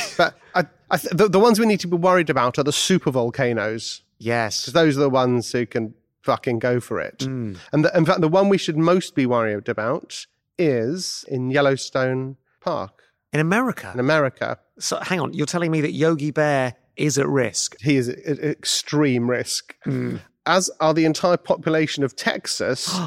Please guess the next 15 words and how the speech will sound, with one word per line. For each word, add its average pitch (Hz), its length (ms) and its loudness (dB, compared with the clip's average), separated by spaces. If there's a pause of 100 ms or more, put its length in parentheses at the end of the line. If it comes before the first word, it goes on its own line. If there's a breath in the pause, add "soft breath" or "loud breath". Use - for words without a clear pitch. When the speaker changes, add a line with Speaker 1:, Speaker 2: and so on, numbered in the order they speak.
(120)
Speaker 2:
<gasps> - 240 -20
Speaker 1:
who, 147 380 4 (180)
if 190 420 -2
this 156 320 -2
were 143 420 2
to 123 500 0 (340)
erupt, 131 600 0 (120)
would 160 280 0
be 135 380 2
buried 139 460 2
within 135 260 0
ten 147 340 0 (220)
foot - 220 -2
of 139 220 -2
ash. - 460 -2